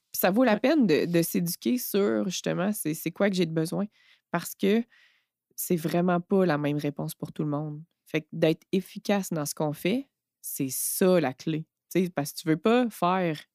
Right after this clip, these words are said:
Speaker 1: cinq exercices tout le temps,
Speaker 2: Non,
Speaker 1: tu sais.
Speaker 2: c'est ça, c'est pas tout le temps les mêmes, puis c'est ça.
Speaker 1: <laughs>
Speaker 2: Il y a pas de
Speaker 1: Non.
Speaker 2: recette, euh, faite, là. Non, non, faut changer de recette, puis, euh, les recettes changent d'une personne à l'autre. Fait que laissez-vous,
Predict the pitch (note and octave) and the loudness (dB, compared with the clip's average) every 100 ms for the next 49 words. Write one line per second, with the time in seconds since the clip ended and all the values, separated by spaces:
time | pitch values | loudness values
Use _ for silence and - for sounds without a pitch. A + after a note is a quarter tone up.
0 | _ - - F#3 G3+ E3 D#3+ D#3+ - G3+ | _ -8 0 2 2 0 0 -2 -2 -4
1 | - - D#3+ - F#3 - F3+ G3+ G#3 A3+ | -4 -10 -10 -2 -2 0 2 2 4 4
2 | A#3 A3 B3 G3+ G#3 A#3 A3 G3 F#3+ B3 | 4 4 4 2 2 4 6 8 8 8
3 | C4+ A#3+ A3+ A#4+ B4+ B4+ - E4 G#3+ A3+ | 8 8 6 6 6 4 -2 -4 2 4
4 | G#3+ B3 A#3 A3 G#3+ - B3 - A#3 G3+ | 6 6 4 4 2 2 0 0 2 4
5 | G3 - G#3+ - F#3+ E3 F3+ F#3 F3 - | 4 2 -2 0 0 2 0 0 -2 -4
6 | F#3+ - G3 G3+ F#3 F3+ G#3+ G#3+ - F#3 | -6 -2 0 0 0 0 -4 -6 -2 0
7 | E3+ E3 D#3+ E3+ _ - - _ - F#3 | 0 -2 -4 -8 _ -20 -20 _ -6 -2
8 | F3 F3+ F3 - F3 F3 E3+ - D#3 F3 | -2 -4 -8 -4 -2 -2 -2 -4 -6 -4
9 | E3 D3+ D#3+ F#3 - F#3+ F3 F#3 F#3+ - | -4 -6 -8 -10 -10 -8 -2 -2 0 -2
10 | F3+ E3+ | -2 -4